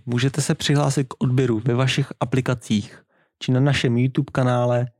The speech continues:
Jan Sušánka. Také nám můžete napsat hodnocení či komentář, nebo by do e-mailu či zprávy na LinkedInu napsat téma, které by vás zajímalo a které byste chtěli rozebrat více v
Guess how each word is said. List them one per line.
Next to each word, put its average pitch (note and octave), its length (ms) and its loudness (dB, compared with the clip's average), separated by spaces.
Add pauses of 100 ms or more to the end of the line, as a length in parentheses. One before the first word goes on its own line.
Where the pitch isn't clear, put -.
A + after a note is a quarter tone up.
(120)
Jan A#2+ 180 0
Sušánka. A2 560 -2 (220)
Také B2 220 -2
nám D#3+ 180 4
můžete D3+ 320 2
napsat D3+ 340 0
hodnocení A#2 640 -2
či - 180 -4
komentář, A#2+ 760 0 (100)
nebo B2 200 0
by B2 180 2
do A#2+ 180 0 (140)
e-mailu D3 540 4 (200)
či - 140 -4
zprávy C#3 440 0
na C#3 140 2
LinkedInu C#3+ 480 0
napsat A#2 380 -2
téma, A2+ 380 0
které B2 340 0
by C3 120 2
vás C3+ 220 2
zajímalo A2+ 520 0 (400)
a - 60 -6
které B2+ 300 0
byste C3+ 260 0
chtěli C3 300 0
rozebrat A#2+ 440 0 (260)
více C3 300 0
v G#2+ 60 -4